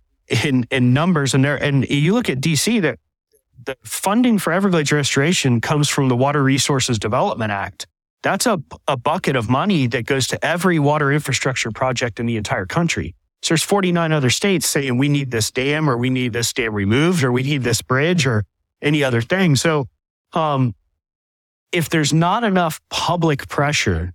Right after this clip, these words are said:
saying, "This affects us and it affects our economy,"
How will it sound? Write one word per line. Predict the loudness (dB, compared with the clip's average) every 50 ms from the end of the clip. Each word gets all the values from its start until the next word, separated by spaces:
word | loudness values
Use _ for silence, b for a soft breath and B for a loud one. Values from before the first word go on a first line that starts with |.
| _
saying, | -6 -4 -2 -2 0 0 -2 -2 -2 0
"This | 0 2 2 2 0 0 -2 -4 -6 -10 _ _ _ _ _ _ _
affects | -6 -4 -2 0 0 0 0 0 -2 -4 -4 -4 -4
us | -2 -2 0 0 -2 -2 -4 -4 -6 -4
and | -2 -2
it | -2
affects | -2 -2 -4 -2 -2 0 0
our | 0
economy," | 0 0 -2 -2 -2 0 0 0 0 0 0 0 -2